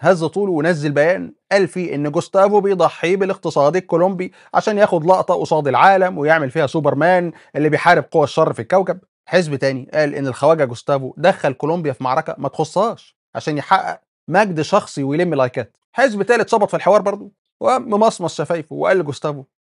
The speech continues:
"طالما أنت فالح قوي كده وصعبان عليك المجازر اللي بتحصل في غزة، ما تروح تتشطر على أعمال العنف اللي شغالة على ودنه في مدن كولومبيا نفسها، ومش لاقي حد يوقف، ولا أنت زي القرع كده بتمد البر؟" في بقى رابطة في كولومبيا اسمها الرابطة الوطنية للتجارة، عبارة عن كيان ضخم كده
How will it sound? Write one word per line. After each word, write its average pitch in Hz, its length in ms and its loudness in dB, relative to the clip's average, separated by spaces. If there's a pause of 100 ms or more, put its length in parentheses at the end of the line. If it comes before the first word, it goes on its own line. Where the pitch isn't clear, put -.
"طالما 285 240 2
أنت 269 140 -2
فالح 214 320 0
قوي 170 240 -2
كده 180 180 2
وصعبان 143 380 2
عليك 143 280 0
المجازر 120 400 0
اللي 113 100 -4
بتحصل 117 320 -4
في 110 60 -12
غزة، 110 280 -8 (320)
ما 214 100 -2
تروح 254 180 2
تتشطر 208 460 0
على 160 160 2
أعمال 180 280 4
العنف 170 320 4
اللي 143 120 -2
شغالة 151 320 4
على 143 160 6
ودنه 160 260 -2
في 151 100 -6
مدن 180 300 4
كولومبيا 156 400 2
نفسها، 127 380 -2 (300)
ومش 135 220 -8
لاقي 214 160 6
حد 196 220 4
يوقف، 175 360 0 (280)
ولا 170 180 4
أنت 208 120 -2
زي 190 160 6
القرع 190 280 6
كده 185 180 2
بتمد 165 280 0
البر؟" 156 320 -2 (160)
في 262 140 -4
بقى 262 180 4
رابطة 240 220 -2
في - 80 -8
كولومبيا 190 420 -4
اسمها 170 460 -2
الرابطة 156 320 -2
الوطنية 135 380 -2
للتجارة، 131 440 -2 (280)
عبارة 165 280 4
عن 160 180 2
كيان 160 480 -2
ضخم 143 320 -2
كده 113 220 -14